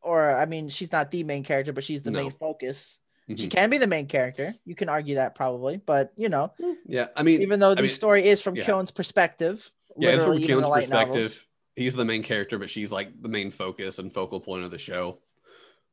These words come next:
Speaker 2: Uh, 'cause he's the main character, but it's how his life is interacting with Haruhi and all her crazy schemes and whatnot.
Speaker 1: Very crazy scre-, schemes. That's
Speaker 2: Mm-hmm.
Speaker 1: right.
Speaker 2: All right, uh, but I guess we should just move on to our boy Kyon then, unless there's anything else you need to say about Haruhi herself.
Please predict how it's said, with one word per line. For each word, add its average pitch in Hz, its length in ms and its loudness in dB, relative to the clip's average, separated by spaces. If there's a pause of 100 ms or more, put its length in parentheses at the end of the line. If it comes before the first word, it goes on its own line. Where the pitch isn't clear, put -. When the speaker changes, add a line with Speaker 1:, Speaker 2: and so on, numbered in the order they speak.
(420)
Speaker 2:
Uh, 87 200 -6
'cause - 120 -20
he's 127 160 -4
the 123 100 0
main 117 160 0
character, 117 300 -2
but 104 80 -4
it's 101 140 -8
how 101 160 0
his 110 160 -8
life 95 260 -4
is 95 200 -6
interacting 90 520 -6
with 90 160 -10
Haruhi 85 460 -8
and 87 80 -8
all 82 80 -10
her 82 140 -12
crazy 78 320 -14
schemes 80 340 -16
and 82 80 -14
whatnot. 80 400 -12 (400)
Speaker 1:
Very 175 440 2
crazy 196 680 -2
scre-, 175 400 -8
schemes. 170 440 -8
That's 151 200 -4
Speaker 2:
Mm-hmm. 190 100 -10
Speaker 1:
right. 156 320 -2 (2500)
Speaker 2:
All 127 80 -6
right, 175 220 -2
uh, 170 220 6
but 156 100 4
I 170 60 4
guess 170 160 2
we 170 80 0
should 156 120 -6
just 143 140 -4
move 151 160 0
on 151 160 2
to 147 140 0
our 147 80 4
boy 147 180 0
Kyon 143 300 0
then, 135 300 0
unless 117 260 -2
there's 120 160 -4
anything 110 320 -2
else 107 180 -2
you 113 80 -4
need 104 140 -6
to 104 40 -14
say 104 180 -2
about 92 200 -4
Haruhi 95 420 -4
herself. 98 380 -8